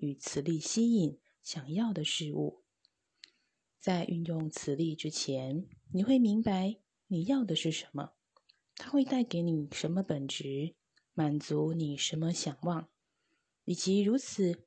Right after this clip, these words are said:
你能展现的更高品质是什么。这一章你会学习如何厘清你想要的本质和它所属的特定形式。如此，当你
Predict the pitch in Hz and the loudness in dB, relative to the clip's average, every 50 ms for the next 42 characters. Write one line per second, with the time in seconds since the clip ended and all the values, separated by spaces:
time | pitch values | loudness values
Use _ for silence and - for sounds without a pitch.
0 | _ _ - 165 165 175 196 233 233 - 185 156 156 - - 226 208 190 185 - | _ _ 0 2 4 4 4 4 4 2 0 0 0 0 2 2 2 2 2 0
1 | 233 220 214 - 233 226 233 - - 165 143 139 139 - 151 143 139 143 151 170 | 0 0 0 0 0 0 0 0 -2 -2 -2 -2 -4 -4 -4 -4 -4 -4 -4 -6
2 | - - - - 196 - - - 147 143 160 170 160 160 _ _ _ _ _ _ | -8 -8 -4 -2 -2 -2 -2 -6 -4 -4 -4 -4 -4 -6 _ _ _ _ _ _
3 | - _ _ _ _ _ _ _ _ _ _ _ _ - 208 202 202 202 196 - | -20 _ _ _ _ _ _ _ _ _ _ _ _ 2 4 6 6 6 4 4
4 | 220 226 233 247 247 254 - - _ - 156 156 175 170 170 170 - 151 143 147 | 4 4 4 4 2 0 -4 -10 _ -4 -2 0 2 2 2 0 0 -2 -2 -2
5 | - - - - 147 143 139 147 160 _ _ _ _ - 202 226 - 233 220 220 | -4 -6 -8 -8 -8 -6 -6 -8 -8 _ _ _ _ 2 2 4 4 4 4 4
6 | 202 202 208 - - - 247 247 233 214 208 - - 170 151 156 196 226 226 202 | 4 2 2 2 2 4 6 6 6 6 4 2 0 0 2 2 4 2 2 2
7 | 175 - 170 156 147 147 - - 156 151 151 170 190 _ _ _ - - - 160 | 2 0 -2 -2 -2 -4 -4 -2 -2 0 0 0 -2 _ _ _ -8 -6 -6 -6
8 | - - 180 180 190 - - 156 143 151 - - - - - - - - - - | -6 -4 -4 -4 -4 -4 -4 -6 -6 -6 -4 -6 -6 -4 -4 -4 -4 -6 -6 -4
9 | - 226 208 196 214 190 160 - - - - 139 143 156 - - - 208 180 - | -2 -2 0 0 0 -2 -2 -2 -4 -4 -4 -4 -4 -4 -6 -4 -2 -2 -2 -2
10 | - - _ _ _ _ _ _ _ _ _ - _ _ _ _ _ _ _ _ | -4 -8 _ _ _ _ _ _ _ _ _ -20 _ _ _ _ _ _ _ _
11 | _ _ _ _ _ _ _ - 233 262 269 - - 208 185 175 165 160 165 208 | _ _ _ _ _ _ _ 0 0 0 0 2 0 2 4 4 4 4 2 2
12 | 214 214 190 | 2 2 2